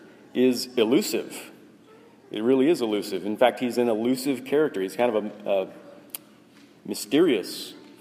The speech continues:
figure. Uh, even in the Holy Scriptures, where we learn about him, there are,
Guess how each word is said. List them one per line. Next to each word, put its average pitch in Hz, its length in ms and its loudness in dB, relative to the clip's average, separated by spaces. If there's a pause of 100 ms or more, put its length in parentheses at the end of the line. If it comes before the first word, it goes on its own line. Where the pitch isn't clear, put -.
(100)
figure. 104 440 0 (640)
Uh, 101 260 4
even 143 200 0
in 139 260 2
the 113 120 4
Holy 135 260 2
Scriptures, 110 720 -4 (200)
where 101 240 2
we 117 180 -2
learn 143 280 4
about 101 260 2
him, 104 380 -4 (1500)
there 117 160 6
are, 113 260 4